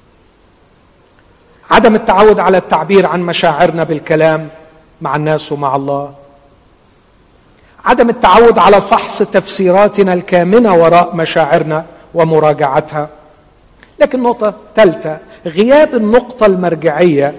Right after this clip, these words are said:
التي بها نقيم أفكارنا. أنا براجع وفحصت ولقيت تفسيري مظبوط، وأنا هوافقك تفسيرك مظبوط، بس تفسيرك مظبوط طبقًا لإيه؟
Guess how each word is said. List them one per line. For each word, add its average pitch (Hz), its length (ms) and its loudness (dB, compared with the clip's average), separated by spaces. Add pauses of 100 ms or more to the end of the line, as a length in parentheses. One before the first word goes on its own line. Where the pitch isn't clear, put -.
(340)
التي 180 360 0
بها 233 300 -4
نقيم 196 720 -2
أفكارنا. 147 720 0 (1300)
أنا 202 140 -2
براجع 226 540 2 (520)
وفحصت 190 600 -4 (280)
ولقيت 208 380 -4
تفسيري 208 400 -2
مظبوط، 156 520 -4 (520)
وأنا 330 180 -2
هوافقك 269 400 0
تفسيرك 196 520 -2
مظبوط، 147 420 -6 (500)
بس - 200 -8
تفسيرك 202 400 -2
مظبوط 170 420 -6
طبقًا 170 460 0 (1000)
لإيه؟ 135 340 -4